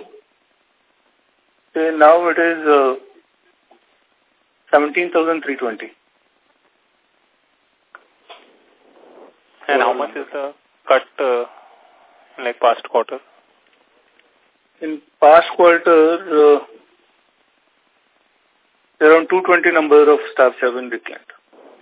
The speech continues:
Speaker 1: reduced overall.
Speaker 2: Okay, and the tax rate for this quarter was, uh, was lower, uh, I mean, reported tax rate. Uh, so we are expecting, uh, twenty-five percent, uh, like, going forward?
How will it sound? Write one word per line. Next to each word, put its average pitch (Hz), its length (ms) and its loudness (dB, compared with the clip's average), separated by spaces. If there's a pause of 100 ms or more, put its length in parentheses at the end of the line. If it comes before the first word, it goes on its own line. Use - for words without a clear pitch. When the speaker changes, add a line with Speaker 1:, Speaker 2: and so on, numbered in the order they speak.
(160)
Speaker 1:
reduced 117 400 -8 (180)
overall. 117 280 -8 (3000)
Speaker 2:
Okay, - 220 -14
and 214 200 -16
the - 120 -20
tax - 260 -6
rate 214 240 -2
for 214 80 0
this 208 160 -2
quarter 190 260 -2
was, 180 200 -4
uh, 117 480 -6 (220)
was 131 140 -14
lower, 123 580 2
uh, 113 40 -8 (460)
I 139 80 -18
mean, 127 100 -12
reported 135 400 -10
tax 117 300 -8
rate. 131 180 -12 (1040)
Uh, 123 340 -2
so 143 120 -10
we 139 140 -2
are 156 100 4
expecting, 226 500 -10
uh, 123 320 -6
twenty-five 143 420 -2
percent, 151 460 -4
uh, 131 160 -4 (160)
like, 131 140 -12
going 131 240 -6
forward? 127 320 -2